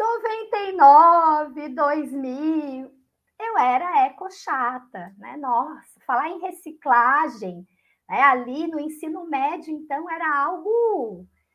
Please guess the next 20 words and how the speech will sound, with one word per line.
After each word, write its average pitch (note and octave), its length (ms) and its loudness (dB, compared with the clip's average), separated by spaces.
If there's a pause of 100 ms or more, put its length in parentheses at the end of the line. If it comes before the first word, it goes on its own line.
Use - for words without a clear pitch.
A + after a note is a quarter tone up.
(120)
no C#4 100 -6
interior, D4+ 960 2
né? C4+ 220 -6
Que D4+ 100 -18
eu B3+ 60 -14
venho C#4+ 200 -14
do C#4 80 -14
interior, C#4 720 -2
então C4+ 160 -12
era F4+ 460 -6
algo G#4 440 -6
muito G#4+ 280 -14 (160)
fora F#4+ 500 -4
da C#4+ 140 -2
realidade. B3 680 -10
Eu C#4+ 140 -8
era C4+ 200 0
uma E4+ 300 -4
eco D4+ 240 -6
chata, C#4 580 -4